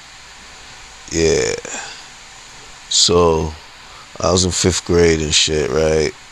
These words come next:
And, um, fourth, yeah.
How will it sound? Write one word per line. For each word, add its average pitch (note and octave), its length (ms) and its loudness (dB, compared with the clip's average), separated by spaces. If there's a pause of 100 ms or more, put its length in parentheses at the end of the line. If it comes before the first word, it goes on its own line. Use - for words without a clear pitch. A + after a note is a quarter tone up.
(480)
And, D2+ 280 -4
um, D2 440 -2 (1600)
fourth, - 1160 -10
yeah. A1+ 320 -6